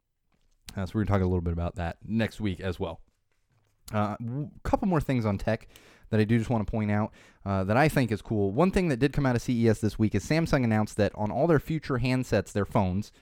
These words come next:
their phones, that thing you hold that you occasionally talk on the phone, but mainly just surf through Facebook and Twitter and all the other junk and watch YouTube videos. Uh,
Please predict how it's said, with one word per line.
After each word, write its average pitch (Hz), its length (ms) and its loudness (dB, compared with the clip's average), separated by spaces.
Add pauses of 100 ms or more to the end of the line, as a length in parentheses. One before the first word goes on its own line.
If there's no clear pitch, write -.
(220)
their 98 80 -6
phones, 92 320 -4
that 104 120 -4
thing 120 140 2
you 117 100 4
hold 120 360 2 (240)
that 113 100 0
you 110 140 0
occasionally 110 400 2
talk 104 200 -2
on 101 60 -2
the 95 60 -2
phone, 104 260 0
but 98 140 -2
mainly 98 340 0
just 95 200 -2
surf 104 200 -2
through 104 220 -4
Facebook - 480 -6
and 92 120 -4
Twitter 98 360 -6
and 92 120 -8
all 92 160 -6
the 95 160 -2
other 92 160 0
junk 90 280 -2
and 90 120 -2
watch 90 200 -2
YouTube 90 260 -4
videos. 90 380 -2 (440)
Uh, 95 240 -4